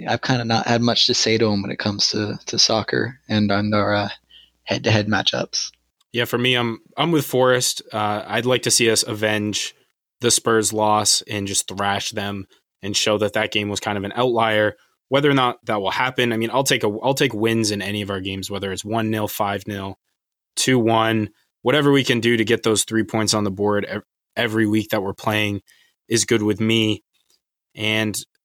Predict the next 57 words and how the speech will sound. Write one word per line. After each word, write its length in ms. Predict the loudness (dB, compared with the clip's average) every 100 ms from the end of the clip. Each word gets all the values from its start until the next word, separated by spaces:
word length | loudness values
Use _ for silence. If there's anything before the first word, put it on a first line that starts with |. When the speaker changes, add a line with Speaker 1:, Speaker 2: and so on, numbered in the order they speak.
| -6
Speaker 2:
I 180 | -2 0
just 220 | 0 0
hope 180 | 0 -2
for 140 | -2
s-, 200 | -2 -2
to, 240 | -4 -6 -8 -6
for 100 | 0
some 340 | 2 4 4 2
degree 300 | 2 2 2
of 120 | 2
positivity, 840 | 2 2 0 0 0 0 0 -2
something 320 | -2 -2 -2 -2
to 60 |
root 180 | 0 -2
for 200 | -2 -4
the 80 | -2
rest 240 | -2 -2
of 80 | -4
the 60 | -6
year. 220 | -6 -6
We've 220 | -8 -2
got 300 | 2 2 0 _ _ _ _
the 80 | -4
Chelsea 320 | 0 2 2
match 240 | 2 2 2
out 120 | 2
of 60 | 2
the 80 |
way. 280 | 2 2 2
That 200 | 2 2
was 120 | 0
a 80 | -2
step 280 | -2 -2 -2
in 60 | -2
the 80 |
right 200 | 0 0
direction. 460 | 0 -2 -2 -4 -6
Can 300 | -4 -2 -2
we 280 | -2 -4 -6 _ _ _
take 240 | -2 0 2
a 80 | 0
couple 260 | 0 0
more 200 | 2 2
top 280 | 2 0 0
six 220 | 0 0 0
scalps, 360 | 2 0 2
so 160 | 0 0
to 80 | -2
speak, 400 | -4 -6 -8 -14 _ _ _ _ -8
uh, 220 | -4 -4
for 120 | -2
the 80 | 0
rest 220 | 2 2
of 60 | -2
the 60 |
year 460 | -4 0 2 0 -4 _ _ _ _ -10
and 500 | -2 0 0 -2